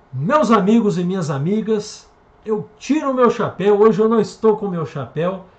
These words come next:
mas vamos imaginar, né? Simbolicamente eu tiro o meu chapéu pra todos os homenageados e homenageadas, pra vocês que nos assistem, né, que compartilhando,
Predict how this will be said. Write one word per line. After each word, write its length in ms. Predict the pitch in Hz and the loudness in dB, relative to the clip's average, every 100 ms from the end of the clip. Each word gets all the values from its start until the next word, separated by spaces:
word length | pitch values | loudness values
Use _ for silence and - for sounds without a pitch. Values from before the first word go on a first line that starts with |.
| _ _ - | _ _ -8
mas 240 | 196 185 | -2 0
vamos 220 | 214 233 226 | 2 2 2
imaginar, 760 | 233 233 196 175 202 175 - _ _ _ | 2 2 0 2 0 -2 -12 _ _ _
né? 260 | 147 196 202 - _ | -6 -4 -6 -14 _
Simbolicamente 1040 | - - 269 269 233 220 208 190 226 226 226 | -20 -10 -6 0 2 2 -2 -2 0 0 0
eu 180 | 185 - | -2 -4
tiro 320 | - 269 247 | -6 -2 0
o 20 | |
meu 140 | 233 214 | 2 0
chapéu 580 | 185 131 170 185 190 - _ _ _ _ - | -2 -8 -4 -4 -6 -14 _ _ _ _ -12
pra 140 | 214 | -12
todos 560 | 190 _ 285 262 196 196 | -12 _ -4 -4 -4 -8
os 180 | 175 185 | -6 -4
homenageados 920 | 214 185 185 123 143 160 175 147 131 | -4 -4 -6 -6 -4 -2 -2 -6 -6
e 40 | |
homenageadas, 1040 | 165 156 151 113 120 147 160 151 160 - _ _ _ _ _ | -6 -6 -8 -8 -6 -4 -4 -6 -10 -14 _ _ _ _ _
pra 140 | 247 226 | -2 0
vocês 580 | 226 170 - 214 214 - | 0 -2 2 2 2 -2
que 120 | 202 | -8
nos 200 | 202 156 | -6 -4
assistem, 840 | 156 - - 220 233 - 233 226 - _ _ _ | -6 -8 -2 2 2 -2 -8 -10 -14 _ _ _
né, 180 | 147 190 | -10 -10
que 360 | 185 185 151 120 - _ _ _ | -8 -8 -8 -10 -16 _ _ _
compartilhando, 1040 | 220 - 196 - 160 156 202 208 143 120 | -6 -4 -6 -4 -6 0 2 2 0 -8